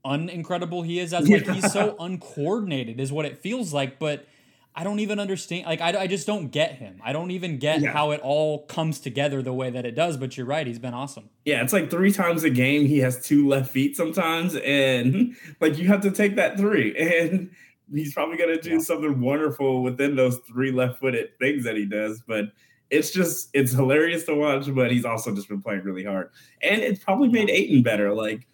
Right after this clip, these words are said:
Speaker 2: I'm sure it's a lot tougher going against McGee at practice than it was having Sarge or
Speaker 1: Yeah.
Speaker 2: Frank Kaminsky guard you every practice. So it just seems
Speaker 1: Oh, yeah.
Speaker 2: like they probably just seem more competitive now,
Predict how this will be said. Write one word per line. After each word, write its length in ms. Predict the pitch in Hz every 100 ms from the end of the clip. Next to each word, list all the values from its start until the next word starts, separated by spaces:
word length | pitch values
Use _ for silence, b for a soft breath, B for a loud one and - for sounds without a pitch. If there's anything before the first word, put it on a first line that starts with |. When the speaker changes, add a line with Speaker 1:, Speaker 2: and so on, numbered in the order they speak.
| _ -
Speaker 2:
I'm 80 | 147
sure 280 | - 185 170
it's 180 | 151 151
a 40 |
lot 280 | 135 160 156
tougher 320 | 160 180 -
going 280 | 127 135 139
against 320 | 135 139 139
McGee 380 | 131 123 131 139
at 80 | 104
practice 380 | 110 110 120 117
than 120 | 117
it 120 | 104
was 240 | 117 117
having 260 | 117 113 113
Sarge 460 | - 123 131 101 107
or 60 |
Speaker 1:
Yeah. 60 | 101
Speaker 2:
Frank 200 | 113 113
Kaminsky 440 | 120 120 127 104
guard 240 | 95 90 87
you 120 | 87
every 160 | 82 85
practice. 420 | - 85 - 82
So 300 | - 90 87 90 b b -
it 100 | 120
just 200 | 127 123
seems 260 | 135 131 123
Speaker 1:
Oh, 40 |
yeah. 60 | 120
Speaker 2:
like 300 | 110 113 123 _ _
they 340 | 120 123 110 101
probably 280 | - 131 131
just 220 | 127 120
seem 140 | 135 123
more 140 | 123
competitive 520 | 113 107 117 123 127
now, 440 | 120 120 120 120